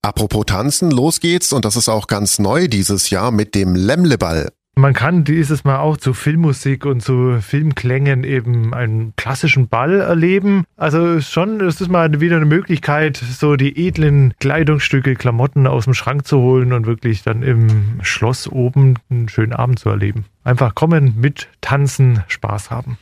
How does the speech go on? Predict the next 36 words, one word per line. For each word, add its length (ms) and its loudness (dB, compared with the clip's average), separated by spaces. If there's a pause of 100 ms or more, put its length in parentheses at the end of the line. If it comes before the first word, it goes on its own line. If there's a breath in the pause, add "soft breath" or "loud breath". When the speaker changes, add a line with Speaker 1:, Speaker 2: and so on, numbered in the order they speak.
(140)
Speaker 1:
Und 400 0
das 240 -2
Tanzbein 580 0
schwingen. 720 0
Auch 260 0
ein 220 0
Kinofilm, 760 2
der 160 0
aktuell 440 0
produziert 640 0
werden 220 0
soll, 260 0
wird 160 -2
vorgestellt. 680 0 (260 loud breath)
Und 160 0
zwar 180 0
das 180 -2
Projekt 520 -2
Lumber, 680 2
also 240 -2
Schwäbisch 540 -2
Lumpen, 640 2
der 100 0
Ulmer 220 2
Regisseurin 640 0
Anna 300 -2
Mönnig, 640 0
das 180 -2
von 220 0
der 160 -2
Karl-Lämmle-Filmstadt 1400 0
Laupheim 600 -2
auch 220 -2
laufend 420 0
gefördert 480 -2
wird. 240 -6